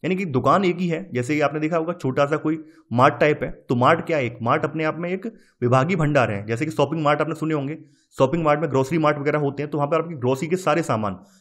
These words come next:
चाहे आपके किचन का सामान हो, आपके जो भी, जो भी मतलब खान पान से रिलेटेड सामान हो, आपके जो कॉस्मेटिक के सामान हो, सब कुछ मिलता है। तो वो क्या विभागीय भंडार का उदाहरण है। श्रृंखला भंडार का मतलब क्या होता है? चेन स्टोर। देखिए, चेन स्टोर में एक ही कंपनी का होता है। चेन स्टोर में क्या है? एक ही कंपनी के एक ही तरह के उत्पाद आपको देखने को मिलते हैं।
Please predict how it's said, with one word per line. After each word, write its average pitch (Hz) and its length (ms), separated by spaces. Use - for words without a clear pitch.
चाहे 131 120
आपके 147 180
किचन 143 280
का 151 100
सामान 139 360
हो, 131 260
आपके 127 220
जो 151 140
भी, 160 180
जो 131 180
भी 175 80
मतलब 160 420
खान 131 180
पान 143 120
से 160 100
रिलेटेड 151 180
सामान 139 320
हो, 135 220
आपके 127 200
जो 156 100
कॉस्मेटिक 143 440
के 175 40
सामान 143 260
हो, - 200
सब 190 140
कुछ 220 160
मिलता 123 240
है। 104 100
तो 156 140
वो 180 80
क्या 196 160
विभागीय 135 400
भंडार 151 260
का 147 120
उदाहरण 120 260
है। 101 180
श्रृंखला 170 280
भंडार 180 280
का 190 80
मतलब 190 140
क्या 202 100
होता 202 120
है? 196 80
चेन 180 240
स्टोर। - 480
देखिए, 165 160
चेन 190 320
स्टोर 190 300
में 202 400
एक 156 160
ही 220 100
कंपनी 185 300
का 190 100
होता 135 320
है। 104 120
चेन 156 220
स्टोर 180 200
में 185 120
क्या 180 100
है? 208 80
एक 151 200
ही 185 80
कंपनी 180 300
के 196 80
एक 160 240
ही 196 60
तरह 180 160
के 180 60
उत्पाद 180 300
आपको 160 160
देखने 147 220
को 170 80
मिलते 120 240
हैं। 107 300